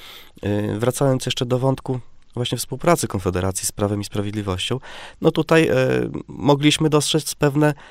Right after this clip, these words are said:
preludium stosunków między Konfederacją a Prawem i Sprawiedliwością, gdzie,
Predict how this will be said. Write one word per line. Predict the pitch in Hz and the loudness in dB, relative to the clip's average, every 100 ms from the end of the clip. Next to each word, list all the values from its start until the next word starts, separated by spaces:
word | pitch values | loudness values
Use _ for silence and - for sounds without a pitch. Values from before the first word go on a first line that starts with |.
| - - - | -20 -20 0
preludium | 139 156 190 180 131 117 107 | 6 8 10 8 8 4 4
stosunków | - 123 - 123 117 - | 2 2 4 2 0 -2
między | 117 117 | -2 -2
Konfederacją | 117 120 120 117 117 113 - | -4 -4 -2 0 2 0 0
a | 113 | 0
Prawem | 113 113 113 | 0 0 -2
i | |
Sprawiedliwością, | - 120 117 117 110 101 - 135 | -2 -2 -2 -2 0 -2 0 -4
gdzie, | 117 117 | 0 0